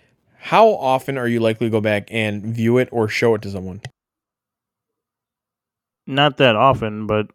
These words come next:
Speaker 2: I also wouldn't, I don't know. Yeah, I mean, not, not that often, but, I mean, I know I would have it, right? Like, so if I ever needed it,
Speaker 1: Yeah.
Speaker 2: and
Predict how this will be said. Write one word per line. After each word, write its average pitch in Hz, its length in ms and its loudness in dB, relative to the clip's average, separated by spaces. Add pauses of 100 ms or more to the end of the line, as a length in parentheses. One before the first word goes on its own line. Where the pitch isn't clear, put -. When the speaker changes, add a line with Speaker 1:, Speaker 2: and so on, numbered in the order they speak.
Speaker 2:
I 120 80 4
also 135 340 2 (120)
wouldn't, 120 420 -4
I 151 80 -8
don't 139 100 -4
know. 110 200 -2 (200)
Yeah, 151 360 0
I - 20 -2
mean, 104 140 -6
not, 120 200 -6
not 156 220 0
that 175 160 2
often, 196 480 2
but, 123 240 4 (840)
I 131 80 -2
mean, 131 100 8
I 131 80 8
know 143 220 10
I 135 100 10
would 113 160 6
have 110 320 0
it, - 240 -20 (200)
right? 123 200 6
Like, 117 160 2
so 127 100 4
if 113 80 2
I 143 80 8
ever 156 180 6
needed 131 360 2
it, 123 80 8
Speaker 1:
Yeah. 104 200 2
Speaker 2:
and 92 160 -6